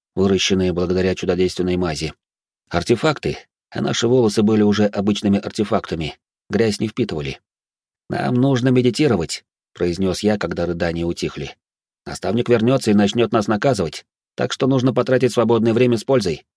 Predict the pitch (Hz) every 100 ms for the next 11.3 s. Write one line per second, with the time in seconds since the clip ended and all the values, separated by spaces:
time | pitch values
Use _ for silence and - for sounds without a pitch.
0 | _ - 139 - - _ _ _ _ _
1 | _ _ _ _ - 110 131 143 180 -
2 | 139 123 117 107 151 139 113 104 107 101
3 | 98 92 78 - - - - _ _ _
4 | _ _ 139 135 135 123 117 113 107 -
5 | - 131 120 110 107 107 107 104 104 101
6 | 95 98 90 76 69 _ _ _ _ _
7 | _ _ _ _ _ - - 175 165 143
8 | 151 139 123 117 113 131 117 - - 98
9 | 95 104 98 - 98 101 110 101 95 -
10 | 95 95 95 90 92 85 85 82 82 82
11 | 76 67